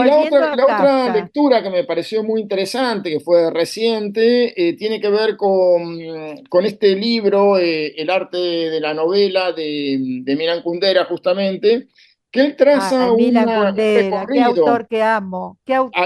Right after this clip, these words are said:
Speaker 1: autor que
Speaker 2: eh,
Speaker 1: amo.
Speaker 2: extraordinario en su forma de pensar sobre literatura también,
Speaker 1: Sí,
Speaker 2: además,
Speaker 1: sí,
Speaker 2: novelas,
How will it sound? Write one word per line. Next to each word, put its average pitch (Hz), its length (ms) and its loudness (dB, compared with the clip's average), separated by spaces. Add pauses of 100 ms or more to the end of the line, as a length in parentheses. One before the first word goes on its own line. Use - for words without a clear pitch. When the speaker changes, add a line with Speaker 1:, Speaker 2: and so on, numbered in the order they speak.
(120)
Speaker 1:
autor 226 80 0
que 190 140 0
Speaker 2:
eh, 180 60 2
Speaker 1:
amo. - 140 0
Speaker 2:
extraordinario 226 640 2
en 240 80 2
su 202 180 -6
forma 220 320 -2
de 190 80 2
pensar 185 500 -4
sobre 165 280 -4
literatura 156 600 0
también, 131 360 0
Speaker 1:
Sí, 113 40 0
Speaker 2:
además, - 180 0 (420)
Speaker 1:
sí, 254 80 -16
Speaker 2:
novelas, 220 580 -2